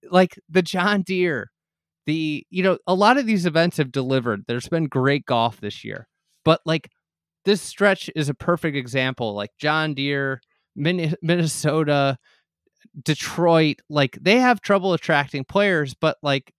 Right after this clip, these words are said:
for somebody, you know, Justin Thomas is playing. This is a perfect example. Justin Thomas isn't qualified for the FedEx Cup playoffs, and he's playing to get in.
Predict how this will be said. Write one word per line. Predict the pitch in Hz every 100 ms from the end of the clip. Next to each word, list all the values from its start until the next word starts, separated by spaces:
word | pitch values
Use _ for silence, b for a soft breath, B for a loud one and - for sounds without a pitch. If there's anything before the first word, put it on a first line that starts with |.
| -
for | 160
somebody, | - 196 220 208 165 147 143 _ _ _ _ _ _ _
you | 156
know, | 156 127
Justin | 139 185 170 175
Thomas | 170 160 156 -
is | 135
playing. | - 156 147
This | 156
is | 180
a |
perfect | - - 175 170 143
example. | 117 143 143 104 82
Justin | 143 147 160
Thomas | 156 165 160 -
isn't | 156 156 156
qualified | - 143 147 131 110 104 _ _ _
for | -
the | 123
FedEx | 120 143 131 -
Cup | - 123 -
playoffs, | 131 123 - - -
and | 123
he's | 113
playing | - - 127 120 107
to | -
get | 107 110
in. | 101 113